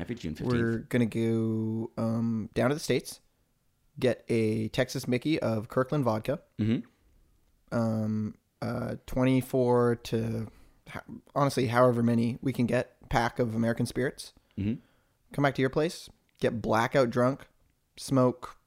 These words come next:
Speaker 2: as many cigarettes as we can, and watch the entire seven-game series.
Speaker 1: It wouldn't be June fifteenth without all of those things. It's just a tradition. Um, it's part of Canadian hul-, culture.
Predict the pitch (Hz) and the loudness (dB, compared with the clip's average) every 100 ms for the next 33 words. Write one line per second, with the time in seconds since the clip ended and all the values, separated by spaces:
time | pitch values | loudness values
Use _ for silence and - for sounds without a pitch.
0 | - 117 120 127 127 127 127 123 120 120 | -6 0 2 2 2 2 2 0 -4 -2
1 | 117 131 160 - - 120 117 113 113 117 | -2 -2 -4 -8 -4 0 0 -2 -2 -2
2 | - - - - _ 131 123 131 131 135 | -4 -14 -14 -18 _ -2 0 0 0 0
3 | 131 131 143 143 143 - 269 170 - - | -2 0 0 2 0 0 -4 -4 -10 -20
4 | - - - - 95 104 110 117 - 107 | -12 -10 -8 -6 -6 0 4 4 2 -2
5 | 107 101 101 95 90 92 82 78 80 78 | -2 -2 -2 -4 -2 -2 -2 -2 -2 -4
6 | 78 - _ _ _ _ _ _ - _ | -4 -10 _ _ _ _ _ _ -20 _
7 | _ _ _ _ _ - 95 87 85 85 | _ _ _ _ _ -6 -4 -4 -6 -6
8 | - 73 - - 151 - - - 85 - | -6 -6 -6 0 0 0 -10 -4 -4 -4
9 | 78 - - 76 71 - _ _ - - | -8 -8 -6 -4 -4 -6 _ _ -8 0
10 | 98 92 85 76 82 - - 78 - 55 | 2 2 2 0 -2 -6 -4 -4 -4 -6